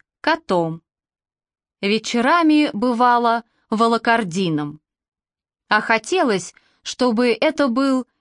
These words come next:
не лакированный чистый паркет, свежевыглаженное белье и вербена. Кто-то привез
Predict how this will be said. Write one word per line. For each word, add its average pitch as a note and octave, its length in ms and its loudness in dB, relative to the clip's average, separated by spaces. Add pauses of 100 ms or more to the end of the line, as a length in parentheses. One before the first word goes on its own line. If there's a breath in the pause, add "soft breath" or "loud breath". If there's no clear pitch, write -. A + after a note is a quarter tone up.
не B3+ 200 4
лакированный C4 880 2
чистый C4+ 540 -2
паркет, F#3+ 720 -2 (580)
свежевыглаженное G#3+ 1200 0
белье F3+ 580 -2 (400)
и G#3+ 160 -2
вербена. E3+ 760 -2 (1120)
Кто-то A3+ 840 0
привез A3+ 640 -2